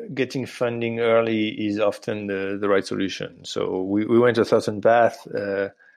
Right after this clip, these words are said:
but that doesn't mean that the, the other path everybody, uh, should, should, uh, should take. Um, now, there is the risk, it's true, of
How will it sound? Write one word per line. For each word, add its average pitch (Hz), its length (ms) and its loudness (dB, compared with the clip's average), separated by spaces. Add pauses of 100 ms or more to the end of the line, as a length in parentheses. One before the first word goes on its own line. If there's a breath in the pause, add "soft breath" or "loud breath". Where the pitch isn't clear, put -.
(180 soft breath)
but 113 80 0
that 113 140 2
doesn't 110 200 -2
mean 110 140 -6
that 101 160 0
the, 104 180 -6
the 110 140 0
other 101 140 -2
path 98 260 0
everybody, 95 580 -2
uh, 90 360 -4
should, 101 340 -6
should, 101 280 -6
uh, - 280 -6 (460)
should 107 340 -10
take. - 380 -4 (600)
Um, 90 520 -8 (800 soft breath)
now, 110 260 4
there 110 220 4
is 131 160 2
the 117 120 2
risk, 127 440 0 (840)
it's 98 200 -8
true, 117 400 -2
of 98 320 -4